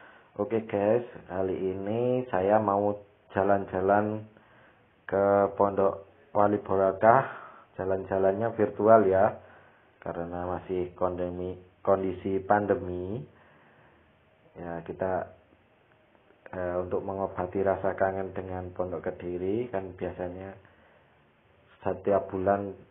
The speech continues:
kita daerah pusat ke Kediri. Oke, kali ini aku mau jalan-jalan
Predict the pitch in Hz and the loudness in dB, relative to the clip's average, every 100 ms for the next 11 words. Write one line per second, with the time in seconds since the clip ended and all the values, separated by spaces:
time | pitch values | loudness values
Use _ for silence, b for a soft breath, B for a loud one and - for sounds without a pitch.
0 | 101 98 98 95 87 - - - 98 92 | -12 -4 0 0 0 -6 -20 -8 -4 -2
1 | 95 95 95 95 95 92 92 95 92 95 | -2 -2 -6 -12 -12 -10 -6 -6 -2 -2
2 | 92 95 92 92 107 156 180 - B B | -2 -4 -4 0 0 0 -4 -12 B B
3 | B B B - 104 95 95 95 90 107 | B B B -2 0 2 0 0 -2 -2
4 | 143 156 - _ _ - - - 107 107 | -2 -4 -10 _ _ -12 -10 -6 -2 0
5 | 98 - 95 95 92 95 92 104 110 | -2 -2 0 0 -2 0 2 2 2